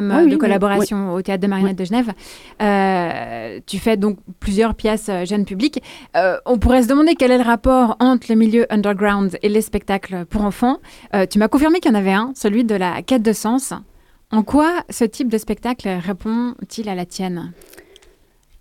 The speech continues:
Speaker 2: Ben, c'est vrai que j'ai fait beaucoup de théâtre jeune public, euh, au départ, euh, par hasard. C'était Guy Jutard qui m'avait proposé ça. Et j'ai, j'ai vraiment apprécié parce que j'ai eu l'impression que c'était un vrai public.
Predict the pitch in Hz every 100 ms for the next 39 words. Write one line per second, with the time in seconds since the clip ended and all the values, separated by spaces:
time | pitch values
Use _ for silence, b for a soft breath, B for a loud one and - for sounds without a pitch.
0 | - 196 - 233 220 277 214 190 190 -
1 | 185 214 - 277 - 202 208 - 185 185
2 | 196 196 175 208 302 311 190 180 175 170
3 | 170 175 190 190 160 156 156 151 165 254
4 | 311 - 185 175 170 185 185 208 208 190
5 | 175 160 160 160 - - 190 170 - 226
6 | 285 B B B B B B _ _ -
7 | 180 175 180 190 175 - _ _ - 160
8 | 170 180 240 294 254 - - - 202 190
9 | 190 190 202 185 240 254 196 175 170 202
10 | - 175 170 -